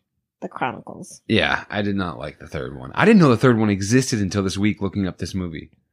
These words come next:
Speaker 1: Did you not? That's what I
Speaker 2: I
Speaker 1: started
Speaker 2: really
Speaker 1: with.
Speaker 2: did not know Riddick existed. I, I must have somehow missed in twenty thirteen when this movie came out. It's not good.
Speaker 1: It's not my favorite,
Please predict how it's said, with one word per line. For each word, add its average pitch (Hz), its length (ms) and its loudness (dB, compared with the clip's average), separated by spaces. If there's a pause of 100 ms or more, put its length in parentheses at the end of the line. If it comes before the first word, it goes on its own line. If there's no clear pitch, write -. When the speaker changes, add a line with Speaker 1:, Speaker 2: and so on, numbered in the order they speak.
(140)
Speaker 1:
Did 285 160 -4
you 302 120 -4
not? 285 280 -2
That's 262 180 0
what 254 100 0
I 247 40 2
Speaker 2:
I 247 40 0
Speaker 1:
started - 320 2
Speaker 2:
really 127 160 8
Speaker 1:
with. 120 80 4
Speaker 2:
did 104 80 4
not 104 360 4
know 104 220 2
Riddick 92 300 0
existed. 82 520 -2
I, 92 220 2
I 98 80 2
must 101 300 4
have 101 120 -2
somehow 101 300 2
missed 101 340 4
in 95 100 0
twenty 95 240 0
thirteen 90 440 0
when 82 100 -2
this 80 120 -2
movie 85 240 0
came 73 200 -6
out. - 200 -12 (960)
It's 117 160 -2
not 143 420 2 (680)
good. 113 800 4 (960)
Speaker 1:
It's - 200 -10
not 269 200 4
my 247 160 6
favorite, 190 600 2